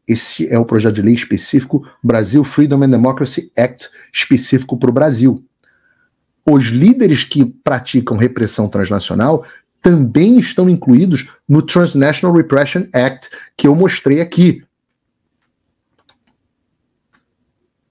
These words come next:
"Ah, mas não vai ser aprovado." É mesmo, é? Será?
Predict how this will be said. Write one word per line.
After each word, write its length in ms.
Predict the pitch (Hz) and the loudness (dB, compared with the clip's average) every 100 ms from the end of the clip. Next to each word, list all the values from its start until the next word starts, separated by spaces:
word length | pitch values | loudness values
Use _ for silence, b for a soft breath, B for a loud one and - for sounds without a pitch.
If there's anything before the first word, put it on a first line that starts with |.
| - B B B - | -20 B B B 0
"Ah, 280 | 220 294 | 2 4
mas 220 | 320 262 214 | 4 4 4
não 120 | 247 | 2
vai 160 | 247 | 2
ser 180 | - 214 | 0 0
aprovado." 760 | 220 233 196 139 120 104 110 - _ _ _ _ _ _ - | 0 0 0 0 -2 -2 -8 -18 _ _ _ _ _ _ 0
É 200 | 185 185 | 4 4
mesmo, 560 | 139 156 240 208 180 208 | 4 4 4 4 2 2
é? 320 | 240 240 _ | 2 -2 _
Será? 760 | - - - 208 170 226 240 | -16 -6 0 2 2 0 -4